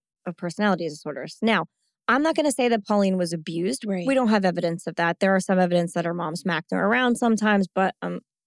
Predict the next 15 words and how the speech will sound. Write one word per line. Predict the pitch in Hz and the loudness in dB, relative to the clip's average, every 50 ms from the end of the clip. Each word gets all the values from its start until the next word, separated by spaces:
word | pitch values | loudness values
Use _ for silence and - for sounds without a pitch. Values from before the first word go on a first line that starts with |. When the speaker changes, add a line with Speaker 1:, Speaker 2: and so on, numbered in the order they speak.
| _ _ - | _ _ -10
Speaker 1:
I, | - 123 170 - _ - - - | -8 -8 -8 -8 _ -12 -8 -4
I | - 180 | -2 0
don't | 180 170 - 165 | 0 -2 -2 -4
have | 165 175 165 160 180 _ _ _ _ - | -4 -4 -4 -4 -8 _ _ _ _ -12
concrete | - - 160 170 - 170 - - | -10 -10 -8 -6 -6 -8 -8 -6
anything. | 165 156 143 - - 143 135 - - _ _ _ _ _ _ _ _ _ _ _ _ _ _ - | -8 -8 -8 -10 -10 -12 -14 -14 -18 _ _ _ _ _ _ _ _ _ _ _ _ _ _ -2
But | - 277 | -2 -2
she | - - 285 | 0 -2 -2
did | 233 247 359 587 679 - _ _ _ _ _ _ _ _ _ _ _ _ _ _ _ | 0 4 6 6 6 4 _ _ _ _ _ _ _ _ _ _ _ _ _ _ _
go | - 294 320 539 | 2 2 4 2
through | - - 320 262 214 208 - | 2 2 2 2 2 2 0
traum-, | - 190 185 311 508 571 - - _ | 0 2 2 4 4 2 0 -2 _
trauma, | - - 214 - 622 494 - - 190 196 - _ _ - | -2 0 2 2 2 2 2 0 0 -4 -6 _ _ -6
Speaker 2:
Yeah. | 220 196 190 214 269 269 202 - | -4 -4 -2 -4 -6 -6 -2 0
Speaker 1:
undoubtedly. | 247 269 254 247 262 330 539 466 - - 151 135 104 123 | 0 2 2 2 2 4 4 2 2 0 -2 -4 -4 -6